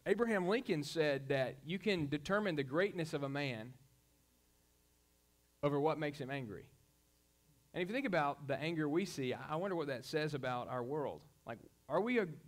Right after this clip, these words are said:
are we a great people to get angry over the things we get angry about? 'Cause there are things worth getting angry about. Then there's the stuff that bothers me. And, and I found a list that I really relate with. The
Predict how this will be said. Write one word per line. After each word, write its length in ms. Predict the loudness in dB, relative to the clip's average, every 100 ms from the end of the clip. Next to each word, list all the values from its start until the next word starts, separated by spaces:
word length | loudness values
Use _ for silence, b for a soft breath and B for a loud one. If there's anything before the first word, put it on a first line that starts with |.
| -12 -2
are 120 | 2
we 160 | 2
a 40 | 0
great 360 | 0 -2 -4
people 420 | -6 -6 -4 -6 -8 -10
to 80 | -4
get 140 | -4
angry 360 | -2 -4 -4 -6
over 120 | -6
the 80 | -10
things 260 | -10 -10 -8
we 60 |
get 160 | -6 -6
angry 260 | -6 -8
about? 260 | -8 -8 -10 -16 _ _ _ _ b b b b b
'Cause 140 | 0 2
there 180 | 4
are 300 | 4 4 2 0 -4
things 260 | -2 -2 0
worth 260 | 0 0
getting 240 | -2 -2 -2
angry 320 | -2 -2 -4
about. 340 | -2 -4 -6 -10 B B B B B B -2
Then 120 | 2
there's 180 | 2 2
the 60 |
stuff 280 | 0 0 0
that 140 | -2 2
bothers 360 | 2 2 -4
me. 320 | -2 -2 -4 -14 -20 -20 _
And, 140 | -4 -2
and 160 | 2
I 60 | 0
found 260 | 2 2 2
a 60 |
list 400 | 4 2 0 -2
that 100 | 0
I 120 | 0
really 360 | 0 2 2 2
relate 380 | 0 0 0 -2
with. 280 | -6 -8 -6
The 140 | -6